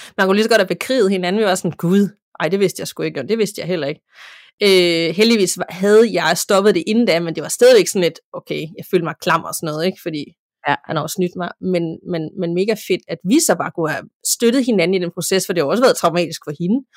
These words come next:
Speaker 1: og hun har
Speaker 2: Ja.
Speaker 1: måske været i det længere efter mig. Så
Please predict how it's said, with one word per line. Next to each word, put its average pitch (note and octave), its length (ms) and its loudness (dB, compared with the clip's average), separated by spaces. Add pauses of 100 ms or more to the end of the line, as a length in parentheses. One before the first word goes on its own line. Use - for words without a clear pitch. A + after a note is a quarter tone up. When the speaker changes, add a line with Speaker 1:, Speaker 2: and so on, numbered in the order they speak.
(220)
Speaker 1:
og E3+ 100 -10
hun G3+ 140 0
har G3 80 4
Speaker 2:
Ja. E3+ 80 4
Speaker 1:
måske F3+ 280 -2
været D#3 240 0
i E3 40 -2
det D#3 120 -8
længere F3 380 0
efter E3+ 280 -2
mig. F3 320 0 (1000)
Så F3+ 300 2